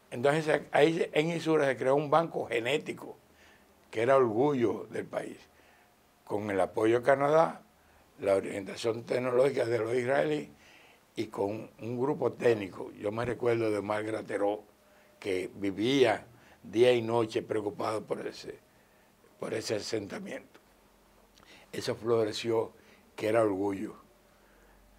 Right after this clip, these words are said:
En cada feria, l-, las, los animales tanto hembras como machos que se llevaban a la feria, resultaban entre los premiados. Los mejores premios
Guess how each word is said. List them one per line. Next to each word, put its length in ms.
En 180
cada 320
feria, 640
l-, 200
las, 480
los 180
animales 640
tanto 500
hembras 440
como 260
machos 360
que 160
se 180
llevaban 440
a 60
la 100
feria, 420
resultaban 720
entre 220
los 320
premiados. 540
Los 160
mejores 800
premios 380